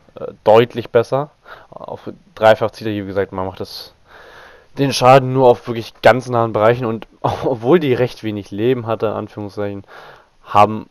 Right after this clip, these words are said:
doch fünf Torpedos erst gereicht, um sie rauszunehmen. Und ihr habt sechs.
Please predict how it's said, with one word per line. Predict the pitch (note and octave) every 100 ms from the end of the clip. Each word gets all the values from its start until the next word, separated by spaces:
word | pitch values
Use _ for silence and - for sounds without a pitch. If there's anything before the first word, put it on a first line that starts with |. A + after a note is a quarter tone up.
| -
doch | E2+ A2 G#2 -
fünf | - - A2
Torpedos | - G#2 A2 G2+ F#2
erst | E2+ -
gereicht, | - - - - - -
um | G#2
sie | G2
rauszunehmen. | G2+ F#2+ - F#2 G#2+
Und | G2+
ihr |
habt | F2+ F2
sechs. | F#2 - _